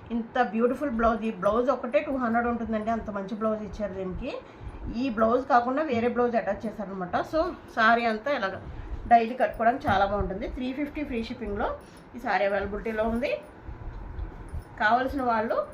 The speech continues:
స్క్రీన్ షాట్ తీసుకోండి. తర్వాత ఇంకొక శారీ చూపిస్తాను. ఇదిగోండి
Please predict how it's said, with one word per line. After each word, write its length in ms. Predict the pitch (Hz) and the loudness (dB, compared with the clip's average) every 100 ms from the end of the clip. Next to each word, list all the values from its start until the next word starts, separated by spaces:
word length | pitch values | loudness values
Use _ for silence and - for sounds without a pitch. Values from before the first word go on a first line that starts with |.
| - | -12
స్క్రీన్ 280 | - 262 262 | -6 -4 -2
షాట్ 160 | 254 247 | -4 -4
తీసుకోండి. 440 | 247 - 247 - 571 - - - - - - - - - - - - - - - - - - - - - - - - - - - - - - - - - - - | -6 -2 -2 0 -2 -4 -10 -18 -14 -12 -12 -10 -10 -12 -16 -18 -14 -14 -14 -18 -20 -18 -16 -10 -8 -10 -16 -20 -20 -20 -14 -10 -10 -10 -14 -16 -16 -20 -8 -2
తర్వాత 320 | 214 214 220 320 - - - - - - - - - - - - - - - - - - - - 226 | 0 0 -2 -4 -8 -14 -18 -16 -16 -16 -18 -20 -16 -14 -10 -10 -12 -14 -14 -14 -12 -10 -10 -10 -8
ఇంకొక 260 | 233 233 233 | -8 -6 -4
శారీ 220 | 196 190 190 | -4 -4 -8
చూపిస్తాను. 340 | - - - - - - - - - - - - - - - - - - - - - - - - - - - - - - - - - - - - - - - - - - - - - - - - - - 220 | -12 -16 -18 -18 -18 -16 -14 -14 -16 -20 -20 -20 -16 -16 -14 -16 -12 -12 -10 -12 -14 -18 -20 -20 -18 -18 -18 -16 -14 -12 -12 -14 -18 -20 -20 -12 -10 -10 -12 -18 -16 -16 -16 -18 -18 -14 -12 -10 -12 -8 -6
ఇదిగోండి 420 | 196 196 233 | -2 0 0